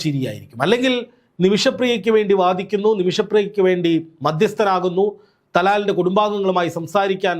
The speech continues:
മധ്യസ്ഥ പ്രവർത്തനങ്ങൾക്ക് താൻ ഇറങ്ങുന്നു എന്നൊക്കെ പറയുന്ന സാമുവൽ ജെറോം, ഈ തലാലിൻ്റെ സഹോദരൻ പറയുന്നത് ശരിയാണെങ്കിൽ പിന്നെ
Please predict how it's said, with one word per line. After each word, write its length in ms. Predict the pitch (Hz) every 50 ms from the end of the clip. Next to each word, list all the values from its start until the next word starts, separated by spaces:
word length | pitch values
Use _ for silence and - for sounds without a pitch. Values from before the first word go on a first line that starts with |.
| 160
മധ്യസ്ഥ 300 | 160 156 160 202 196 - 202 165
പ്രവർത്തനങ്ങൾക്ക് 580 | 190 180 185 170 180 185 175 175 175 165 165 147
താൻ 100 | 165 160 156 156
ഇറങ്ങുന്നു 340 | 156 175 180 196 202 196 196 190
എന്നൊക്കെ 240 | 185 190 202 196 214 196 220
പറയുന്ന 300 | 202 214 214 226 220 220 165
സാമുവൽ 340 | - 196 202 208 226 226 226 185 180
ജെറോം, 320 | 185 170 151 139 143 160 175 - _ _ _ _ _ _ _ _ _ _ _ _ _ 175
ഈ 40 | 180 180
തലാലിൻ്റെ 360 | 202 202 214 233 240 226 220 -
സഹോദരൻ 340 | 196 185 220 226 233 226 226 214
പറയുന്നത് 320 | 220 220 220 220 220 220 - -
ശരിയാണെങ്കിൽ 600 | 196 190 226 254 247 233 202 180 156 139 139 139 147 - - _ _ _ _ _
പിന്നെ 140 | 180 180